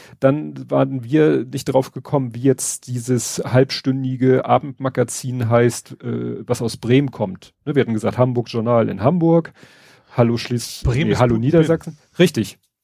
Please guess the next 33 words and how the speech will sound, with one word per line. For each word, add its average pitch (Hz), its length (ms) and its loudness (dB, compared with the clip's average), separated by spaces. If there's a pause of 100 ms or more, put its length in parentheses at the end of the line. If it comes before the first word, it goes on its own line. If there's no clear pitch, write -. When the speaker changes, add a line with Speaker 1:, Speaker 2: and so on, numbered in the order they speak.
(120)
Speaker 1:
das - 180 2
hatten 135 200 0
wir 113 80 2
Speaker 2:
Das, 104 80 4
Speaker 1:
letztes 104 200 -4
Speaker 2:
das 120 80 0
Speaker 1:
Mal 160 60 2
Speaker 2:
hatten 185 80 -4
Speaker 1:
nicht. 123 80 -8
Speaker 2:
wir 117 80 -2
gefragt, 120 580 -6
das 135 100 -8
wusste 135 200 -12
ich 95 80 -14
gar 95 140 -10
nicht 92 180 -18
mehr. 101 100 -8
Speaker 1:
Ja, 156 200 4
wir, 143 120 4
Speaker 2:
Okay. 123 80 -2
Speaker 1:
wir 127 140 0
waren 131 140 4
nicht 123 120 -4
drauf 127 220 0
gekommen. 113 480 0
Wir 113 160 0
hatten 120 180 0
die 120 140 -2
anderen 123 240 4
genannt 107 360 2
und 113 200 -10
wussten 123 300 -4
nicht, - 340 -4